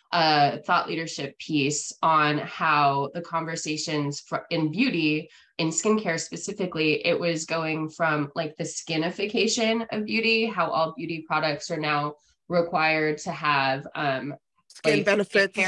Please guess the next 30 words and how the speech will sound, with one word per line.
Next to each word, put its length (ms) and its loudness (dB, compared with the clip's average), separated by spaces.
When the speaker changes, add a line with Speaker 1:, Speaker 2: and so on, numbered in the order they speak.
Speaker 2:
of 120 2
some 200 4
Speaker 1:
benefits. 160 4
Speaker 2:
kind. 260 0
Yeah, 240 0
Speaker 1:
Yeah. 320 2
Speaker 2:
yeah. 160 -4
Speaker 1:
But 260 6
it's 140 0
going 320 0
beyond 460 2
that, 440 2
where 340 0
now 340 2
it's, 400 -10
um, 440 0
not 300 2
just 400 -6
skincare 400 -2
benefits, 640 -4
but 160 0
consumers 460 -4
are 80 -2
starting 360 -4
to 120 -12
look 240 -2
for 180 -2
overall 480 2
healthcare 720 -2
benefits 800 -4